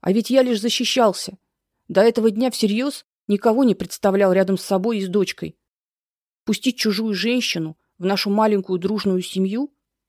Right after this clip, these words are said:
ни за что. В последние дни проводим со Златой двадцать четыре часа в сутки рядом, и я вижу,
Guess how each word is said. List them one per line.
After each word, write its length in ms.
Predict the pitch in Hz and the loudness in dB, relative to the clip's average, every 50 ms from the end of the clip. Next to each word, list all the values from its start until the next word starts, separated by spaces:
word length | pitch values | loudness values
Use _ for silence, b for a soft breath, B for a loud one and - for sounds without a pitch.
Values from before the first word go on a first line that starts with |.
| _ _ | _ _
ни 80 | 202 190 | -6 -2
за 160 | 185 226 247 | 0 0 0
что. 340 | - - - 175 147 147 - _ _ _ _ _ _ _ _ _ _ _ _ _ _ _ _ _ | -2 -2 -6 -8 -8 -8 -12 _ _ _ _ _ _ _ _ _ _ _ _ _ _ _ _ _
В 100 | _ _ | _ _
последние 520 | - 208 - - 262 269 220 240 247 247 | -2 -2 0 0 0 0 2 2 2 2
дни 200 | 214 220 269 302 | 2 0 0 0
проводим 460 | 302 - 202 185 185 233 247 226 220 | 2 2 2 2 2 2 2 0 -2
со 140 | - - 202 | 0 0 0
Златой 340 | 190 208 220 247 247 - 190 | 2 2 2 2 2 0 -2
двадцать 320 | 170 185 208 208 - - | -2 -2 -2 -2 -4 -8
четыре 300 | - - 190 - 220 202 | -12 -8 -6 -4 -6 -4
часа 300 | 190 - 214 190 - 208 | -4 -4 -6 -2 -2 -4
в 80 | 202 - | -4 -4
сутки 320 | - 240 226 - - 220 | -6 -10 -10 -6 -4 -2
рядом, 480 | 226 233 226 208 175 160 156 151 143 - _ _ _ _ _ _ _ _ _ | 2 2 4 2 2 2 -2 -4 -6 -8 _ _ _ _ _ _ _ _ _
и 80 | - 180 | -2 0
я 160 | 208 208 202 | 2 2 2
вижу, 400 | 196 247 277 247 185 165 147 | 0 -2 -4 -4 -4 -6 -8